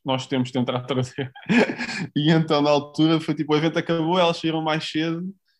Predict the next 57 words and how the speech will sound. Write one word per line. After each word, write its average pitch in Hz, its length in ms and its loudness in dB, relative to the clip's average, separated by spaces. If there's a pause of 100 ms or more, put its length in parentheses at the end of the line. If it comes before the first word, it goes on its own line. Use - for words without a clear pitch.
(340)
e 151 160 -4
eu 156 80 2
virei 151 220 0
para 151 100 -6
um 156 40 0
amigo 151 180 -2
meu 156 200 2
e 151 60 0
disse, 151 420 -4 (400)
porque 139 160 -4
a 160 40 4
Maria 156 320 4
acho 151 100 -4
que - 60 -20
participou, 135 640 -2
tipo, - 180 -20
fez, 131 180 -6
teve 135 220 -4
uma 143 100 2
intervenção 135 400 0
no 131 140 0
e-, 131 200 -2
no 131 180 -4
evento, 131 340 -4 (360)
que - 80 -4
eu 123 80 2
achei 123 200 -4
bastante 123 340 -4
boa, 143 340 -2 (640)
e 139 100 0
eu 143 80 2
disse, 143 240 0
pá, 147 160 2
preciso 160 380 -2
descobrir 151 340 -2
quem 143 140 -2
é 135 40 -2
que 139 100 -6
é 143 60 2
aquela 139 320 0
miúda 147 400 0
para 156 160 -2
trazer 151 400 0
para, 147 200 0
<laughs> 170 280 -8
para 156 100 -4
aí 160 160 -2
ela. 139 180 0 (600)
Então 147 320 2
andámos 147 460 2
a 147 60 0
ver 147 160 -2
no 147 120 -4
Facebook 143 720 -2
nas 131 220 0
pessoas 131 280 -4
que 131 60 -18